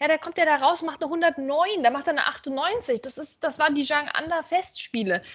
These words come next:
Und ich hoffe eben, an die Momente denkt er auch zurück, bevor dann die blaue nicht fiel und das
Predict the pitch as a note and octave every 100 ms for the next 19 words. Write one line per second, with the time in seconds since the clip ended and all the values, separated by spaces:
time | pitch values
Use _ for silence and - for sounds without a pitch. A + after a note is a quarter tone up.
0 | - - C4 D#4+ D#4+ D4 C4+ B3 F4 D#4+
1 | B3+ D#4+ D#4 C4+ D4 C4 - C4+ - B3
2 | F4 - - - B3+ B3 D4 D4+ C#4+ A#3
3 | A3+ C4 A#3 C4+ D4+ D4+ - C#4+ E4 D#4
4 | G#3+ C4+ C4 - B3 B3+